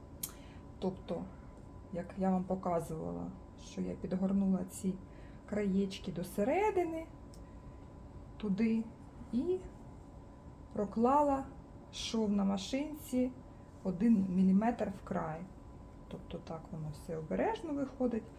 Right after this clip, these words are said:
з цього боку. І тут у нас теж все чисто, з лиця нічого не видно, а тут під рукою теж все буде обережно, нічого не видно.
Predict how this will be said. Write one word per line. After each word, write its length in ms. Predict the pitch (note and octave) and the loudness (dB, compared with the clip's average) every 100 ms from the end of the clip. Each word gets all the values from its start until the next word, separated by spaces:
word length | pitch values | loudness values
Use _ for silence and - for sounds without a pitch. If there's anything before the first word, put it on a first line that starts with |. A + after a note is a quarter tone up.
| - - - - | -16 -16 -16 -16
з 60 | |
цього 320 | - G3 F#3+ F3+ | -2 4 6 6
боку. 520 | D#3+ E3+ E3 F3 F#3 - - - - - - - - | 2 -2 -2 -4 -4 -8 -16 -16 -16 -16 -16 -12 -6
І 80 | G3 | -2
тут 300 | D#4 F4 A3+ | 0 0 4
у 60 | |
нас 400 | G3+ B3+ C4 - - - - - | 6 4 2 -6 -14 -16 -10 0
теж 400 | A3+ B3+ - - - - - - - - - - - - | 2 0 -4 -12 -16 -16 -16 -14 -16 -16 -16 -16 -16 -14
все 280 | - G3+ F#3+ | -4 2 2
чисто, 640 | - B3 D#4 - - C#4+ C#4+ - - - | 2 2 2 -2 -4 -4 -4 -14 -16 -10
з 100 | F3 | 2
лиця 420 | F#3+ G3 - G#3+ | 4 4 2 4
нічого 440 | G3+ F#3+ - G#3 G3 | 8 6 6 2 8
не 140 | F#3+ | 8
видно, 500 | F#3+ C#4+ F#4 E4 D#4+ - - - - - | 8 6 4 2 -6 -8 -14 -14 -12 -2
а 100 | F#3+ | 2
тут 260 | B3 B3 | 2 2
під 160 | G#3+ - | 2 2
рукою 440 | G#3 - C#4+ C4+ | 0 2 4 4
теж 440 | - G#3+ B3+ - - - - - | 4 2 2 -2 -10 -14 -14 -12
все 220 | - G3 | 0 0
буде 260 | F#3 F#3+ F#3 | 2 2 2
обережно, 540 | E3+ F3+ B3 C4 A3+ | 4 4 4 4 6
нічого 380 | F#3 - G#3+ G#3+ | 6 2 0 2
не 120 | F3+ | 2
видно. 380 | C#3 C3+ C3 | 2 -2 -4